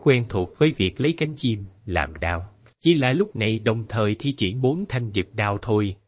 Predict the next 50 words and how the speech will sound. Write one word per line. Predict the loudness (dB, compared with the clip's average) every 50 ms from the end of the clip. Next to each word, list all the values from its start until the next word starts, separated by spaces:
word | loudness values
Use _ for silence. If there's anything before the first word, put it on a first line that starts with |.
| _ _ _
Hơn | 0 2 2 2 2
nữa | 2 -2 -2 -2 -4 -4
sau | -4 -2 -2 -2
khi | -2 -2 -2 -2
Thí | -2 -4 -6 -4
Ngô | -2 0 2 2 2
Vũ | 0 0 -2 -2 -2 0
Dực | -2 -2 -2 -2 -2
mới | -2 -2 0 0
lột | -2 -4 -4
xác, | -2 -2 -2 -2 -4 -6 -10 _ _ _ -2
tính | -2 -2 -2 -2 -2
công | 0 -2 0
kích | 2 0 -2 0 0
của | -2 -2
nó | 0 0 -2 -2 -2 -4 -4
không | -2 -2 -2 -2 0
thua | 0 2 2
gì | 2 2 0 -2 -2 -2 -2
Trảm | -4 -4 -4 -2 -2
Nguyệt | -2 -2 -2 -2 -2
đao, | 0 0 2 0 -2 -4 -8 _ _ _ -4
rào | 0 2 2 2 2 0
rào | -2 -4 -4 -2
rào, | -2 0 0 0 -2 -4 _ _ _ _ _ 2
bốn | 6 6 6 6 6 2
vòng | 0 -2 -2 0 0
cung | 2 2 2 2 2
quang | 2 2 2 0 -2 -4 0
tuyến | 2 2 2 2 0
vàng | 0 -2 -2 -2 -2 -4
rực | -6 -6 -4 -2
chói | 0 0 0 0
mắt, | 0 -2 -2 -4 -4 _ _ _ _ _ _ 0
thật | 0 2
sự | 2 4 2 2
ngăn | 2 2 0 -2 0
cản | 0 0 0 0 0 0
được | 0 0 0
sợi | 2 0 0 2
dây | 2 0 0
lao | 2 2 0 0 0
tới. | 2 2 2 2 2 -2 -4 -8 -12 _ -4
La | -2 -2 -2
Phong | 0 0 -2 -2 0 0
đang | -2 -2 0 0
đứng | 0 0 0 0 -2 -2 2
giữa | 2 2 2 2
hư | 2 0 0
không, | 0 0 -2 -2 -2 -2